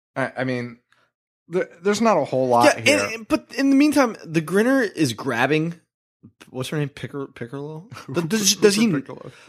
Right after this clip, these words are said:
Speaker 2: does he not grab her, like, three different times?
Speaker 1: Yeah.
Speaker 2: And, and her soul doesn't get sucked? Oh, 'cause she has no sense of humor.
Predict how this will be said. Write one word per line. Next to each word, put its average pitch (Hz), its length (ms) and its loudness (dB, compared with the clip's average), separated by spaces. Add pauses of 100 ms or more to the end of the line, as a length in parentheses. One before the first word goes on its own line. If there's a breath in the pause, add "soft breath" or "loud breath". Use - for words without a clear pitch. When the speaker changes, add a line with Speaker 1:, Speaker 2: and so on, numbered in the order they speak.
Speaker 2:
does 180 140 2
he 240 100 4
not 156 320 4
grab 123 300 -2
her, 143 140 0
like, 120 160 -8
three 123 240 -10
different 120 280 -8
times? 110 420 -14
Speaker 1:
Yeah. 107 300 -8 (220)
Speaker 2:
And, 196 200 8
and 170 280 4
her 156 140 2
soul 147 240 2
doesn't 160 220 0
get 170 100 -2
sucked? 175 300 -4
Oh, 196 80 8
'cause 156 100 -4
she 175 100 2
has 165 100 4
no 165 60 -2
sense 151 240 -6
of 110 60 -12
humor. 120 340 -12